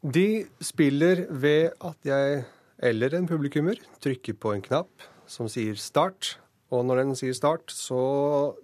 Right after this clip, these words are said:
trilles det tusenvis av terninger, en for hver, eh, størrelse i musikk, altså hvor langt skal det vare, hvor fort skal det gå, skal det være mye pauser,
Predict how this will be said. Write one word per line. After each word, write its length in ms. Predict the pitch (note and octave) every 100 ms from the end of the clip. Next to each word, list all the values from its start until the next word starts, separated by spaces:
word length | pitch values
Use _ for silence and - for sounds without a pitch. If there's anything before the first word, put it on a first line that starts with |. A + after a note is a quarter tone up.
| - -
trilles 540 | - C#3 A2 G#2+ -
det 400 | C#3+ C#3 C#3+ C#3 - - _ _ _ _ _ _ _ _ - _
tusenvis 500 | - C3 - C#3 C#3
av 60 | D#3
terninger, 460 | D3+ A#2 A2 B2+ D#3 - _ _ _ _ _ _ -
en 240 | C3 D3
for 180 | - C#3+
hver, 340 | B2+ B2 C3
eh, 200 | C3+ C3
størrelse 460 | C3 - B2 G#2 C3
i 60 | B2+
musikk, 420 | B2+ F3+ F#3 - B2
altså 220 | A2 A#2
hvor 160 | A2+ A2
langt 360 | A#2+ D#3 D#3+
skal 160 | - D#3
det 100 | D3+
vare, 360 | D3+ D3+ E3 F#3+ _ _ - - _ -
hvor 80 | A2
fort 200 | D3+ -
skal 220 | - D3+
det 80 | D3+
gå, 260 | D3+ D#3 D3+ -
skal 220 | - B2+ A#2
det 40 |
være 100 | A#2+
mye 180 | A#2 A2+
pauser, 640 | - C3 G#2+ - - D3+